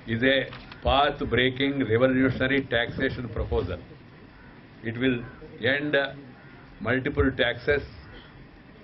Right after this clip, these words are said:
It will bring uniformity. It will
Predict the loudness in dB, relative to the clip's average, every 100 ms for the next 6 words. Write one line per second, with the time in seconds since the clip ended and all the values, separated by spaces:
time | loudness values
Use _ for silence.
0 | -10 -6 -2 0 0 -2 -8 -18 -20 -20
1 | -20 -20 -20 -20 -20 -20 -8 -2 0 0
2 | 0 0 2 2 2 2 0 -2 -4 -10
3 | -20 -20 -20 -20 -20 -6 -4 0 2 0